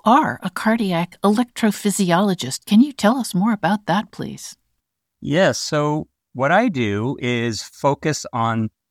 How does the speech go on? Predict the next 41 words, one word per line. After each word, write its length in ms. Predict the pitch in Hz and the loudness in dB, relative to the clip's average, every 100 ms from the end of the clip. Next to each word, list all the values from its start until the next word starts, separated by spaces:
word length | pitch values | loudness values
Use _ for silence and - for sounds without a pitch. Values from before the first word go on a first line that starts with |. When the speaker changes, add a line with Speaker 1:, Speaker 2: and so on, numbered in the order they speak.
| _ _ | _ _
Speaker 2:
the 200 | 117 110 | -2 0
electrical 580 | 107 127 165 - - 135 | 2 2 0 -4 -8 -8
part 320 | - 117 110 | -2 0 2
of 120 | 104 | 0
the 100 | 104 | -2
heart 480 | 95 - 104 104 120 _ _ _ _ _ _ _ _ _ - | -4 -2 2 2 0 _ _ _ _ _ _ _ _ _ -6
and 480 | 110 104 104 101 101 - | -2 0 0 -2 -6 -6
diseases 540 | 113 98 135 131 117 | -4 2 4 4 0
of 100 | 104 | -2
the 80 | 95 | -2
electrical 420 | 98 104 - 110 | -2 -2 -4 -10
part 200 | - 104 | -4 -4
of 60 | 87 | -2
the 80 | 85 | -4
heart. 320 | 101 92 - | -4 -6 -6
And 120 | 110 | -6
so 260 | - 127 120 | -2 0 0
the 100 | 147 | 0
way 340 | 262 285 214 | 0 0 -2
you 120 | 156 143 | -4 -2
can 180 | 123 | 0
think 240 | 110 156 143 | 0 0 -2
about 300 | 110 98 92 | 2 0 0
the 80 | 95 | -6
heart 460 | - 135 107 107 | 0 2 4 2
is 340 | - 113 98 - _ 117 | -2 -4 -4 -10 _ -4
like 160 | 110 | -2
a 60 | 110 | -2
car 320 | - 107 113 | 0 2 2
engine. 460 | 107 95 92 92 82 _ _ _ _ _ _ _ _ | 0 -4 -4 -8 -10 _ _ _ _ _ _ _ _
You 160 | 110 101 | -4 0
have 360 | 101 101 98 107 107 | 2 2 0 -4 -8
essentially 800 | - 175 214 - 117 113 113 _ _ | 0 2 2 0 0 0 -2 _ _
the 100 | - | -8
engine 440 | 139 156 156 165 160 | 0 2 4 2 0
c-, 100 | - - | -4 -6
to 120 | 127 | -2
work 340 | 107 113 127 - | 0 2 0 0
well 360 | 113 110 104 95 | -2 2 4 2
has 300 | 101 107 - | 0 0 -2
to 380 | 110 104 104 | -4 -2 -2